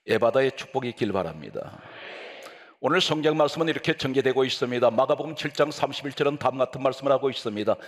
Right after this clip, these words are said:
예수님께서 두로 지방을 지나서 시돈 지방을 지나서 데가볼리라는 지역을 통과하셨다고 말씀하고 있습니다. 그러면서 갈릴리 호숫가에 이르렀다고 말씀하고 있습니다.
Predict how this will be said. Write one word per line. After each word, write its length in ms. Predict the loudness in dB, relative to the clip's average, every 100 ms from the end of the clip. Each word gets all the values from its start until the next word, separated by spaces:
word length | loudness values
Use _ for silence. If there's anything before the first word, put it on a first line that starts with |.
| -20 -2
예수님께서 680 | 0 0 0 0 0 -2 -4 -12 _ _ _ _ _ -6
두로 220 | 0 0
지방을 380 | 2 2 0 0
지나서 520 | 2 4 2 -2 -2 -20 -10
시돈 400 | -8 0 0 0
지방을 340 | 0 0 0
지나서 500 | 0 0 2 0 -2 -6 -20 _ 0
데가볼리라는 920 | 4 4 2 0 4 4 4 0 -8 -16 _ _
지역을 580 | 0 2 2 -4 -12 -12
통과하셨다고 680 | -10 0 0 0 -4 -4 -2
말씀하고 420 | -4 0 -2 -2
있습니다. 260 | -2 -2
그러면서 480 | 0 0 0 0 -2 -4 -20 _
갈릴리 440 | -2 0 -2 -6 -10 _ _ _
호숫가에 580 | -6 -6 -2 -2 -2 -8 _
이르렀다고 640 | -6 -2 -2 -2 -4 -6 -8
말씀하고 460 | -10 -8 -8 -6
있습니다. 460 | -8 -10 -14 -20